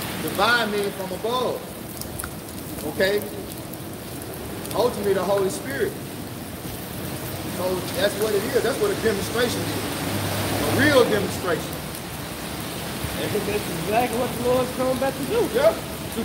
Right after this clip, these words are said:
Speaker 2: demonstrate what? His power.
Speaker 1: Yeah.
Speaker 2: When he comes back, he said, "Well, I will not meet thee as a man." So he's gonna show forth all his power. And guess what? He's bringing the angels with him, which he don't have to.
Speaker 1: Yep.
Speaker 2: He's just showing you, "This is what I got."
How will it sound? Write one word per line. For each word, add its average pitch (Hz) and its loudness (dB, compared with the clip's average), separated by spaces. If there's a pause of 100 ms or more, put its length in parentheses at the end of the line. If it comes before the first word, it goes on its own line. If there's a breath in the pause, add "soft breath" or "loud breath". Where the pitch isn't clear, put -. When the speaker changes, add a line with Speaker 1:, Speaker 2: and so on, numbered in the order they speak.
Speaker 2:
demonstrate 277 4
what? 285 0
His - -6
power. 302 6 (280)
Speaker 1:
Yeah. 202 4
Speaker 2:
When - -2
he - 0
comes 269 4
back, 294 4
he - 4 (120)
said, - 4
"Well, 233 6
I 226 6
will - 4
not 262 6
meet 277 2
thee 269 2
as 262 -2
a 262 0
man." 294 0 (640)
So 208 0
he's 302 6
gonna 277 2
show 269 2 (200)
forth 254 2 (140)
all 294 8
his 247 0 (160)
power. 196 4 (880)
And 196 -4
guess 247 2
what? 262 2
He's 247 -2
bringing 240 -2
the 202 -4
angels 277 2
with 294 0
him, 302 0 (300)
which 294 -2
he 359 2
don't 359 4
have 440 2
to. 285 -2 (240)
Speaker 1:
Yep. - 0
Speaker 2:
He's 339 0
just 302 0
showing 381 8
you, 269 2
"This 320 0
is - -4
what 277 0
I 302 2
got." 392 2